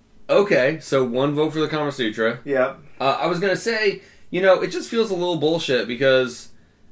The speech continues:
Speaker 1: okay, so I put The Hobbit down, and then there's The Lord of the Rings, and we gotta do this whole separate vote. But apparently the Mars trilogy is its own thing.
Speaker 2: No.
Speaker 1: Like, if we vote for that,
Speaker 2: Connor.
Speaker 1: do we have to read the, the,
Speaker 2: So,
Speaker 1: that
Speaker 2: Con-,
Speaker 1: just
Speaker 2: wait,
Speaker 1: gets the
Speaker 2: John,
Speaker 1: whole, we
Speaker 2: so
Speaker 1: get the
Speaker 2: I'm, I'm
Speaker 1: green
Speaker 2: gonna
Speaker 1: light on the whole fucking
Speaker 2: No,
Speaker 1: trilogy
Speaker 2: no, I'm gonna
Speaker 1: all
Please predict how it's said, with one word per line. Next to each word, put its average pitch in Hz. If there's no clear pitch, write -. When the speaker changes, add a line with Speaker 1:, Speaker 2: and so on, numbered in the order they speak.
Speaker 1:
okay, 135
so 131
I 131
put 180
The 156
Hobbit 139
down, 120
and 117
then 120
there's 117
The 117
Lord 117
of 110
the 110
Rings, 101
and 107
we 107
gotta 107
do 117
this 104
whole 107
separate 107
vote. 101
But 135
apparently 196
the 139
Mars 139
trilogy 156
is 147
its 120
own 139
thing. 135
Speaker 2:
No. 180
Speaker 1:
Like, 175
if 160
we 202
vote 165
for 196
that, 202
Speaker 2:
Connor. 196
Speaker 1:
do 151
we 160
have 165
to 156
read 143
the, 147
the, 135
Speaker 2:
So, 190
Speaker 1:
that 139
Speaker 2:
Con-, 202
Speaker 1:
just 208
Speaker 2:
wait, 214
Speaker 1:
gets -
the 143
Speaker 2:
John, 160
Speaker 1:
whole, 151
we 156
Speaker 2:
so 180
Speaker 1:
get 180
the 151
Speaker 2:
I'm, -
I'm 190
Speaker 1:
green -
Speaker 2:
gonna -
Speaker 1:
light 151
on 143
the 127
whole 147
fucking 165
Speaker 2:
No, 185
Speaker 1:
trilogy 165
Speaker 2:
no, 165
I'm 180
gonna -
Speaker 1:
all -